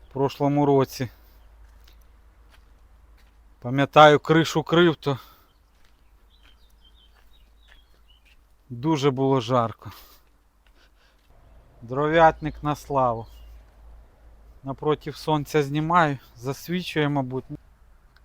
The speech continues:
Комусь, може, стане в нагоді, може, хтось собі хоче дровничок. Робіть, нічого нема складного. На цьому буду завершувати. Дякую всім за вподобайки,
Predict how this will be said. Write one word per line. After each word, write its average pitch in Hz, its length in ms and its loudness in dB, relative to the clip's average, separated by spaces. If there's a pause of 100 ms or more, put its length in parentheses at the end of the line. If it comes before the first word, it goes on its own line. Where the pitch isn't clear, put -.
(520)
Комусь, 170 380 -6
може, 165 260 -6
стане 165 380 -4
в 160 60 -10
нагоді, 165 580 -6 (260)
може, 143 280 -4
хтось - 280 -4
собі 156 320 -4
хоче 143 440 -4 (500)
дровничок. 151 760 0 (1600)
Робіть, 151 540 -6 (440)
нічого 143 360 -10
нема 160 260 -6
складного. 127 680 -10 (560)
На 147 140 -2
цьому 165 320 0
буду 151 300 -2
завершувати. 160 880 2 (680)
Дякую 147 440 -6
всім 139 300 -10
за 123 140 -8
вподобайки, 151 880 -6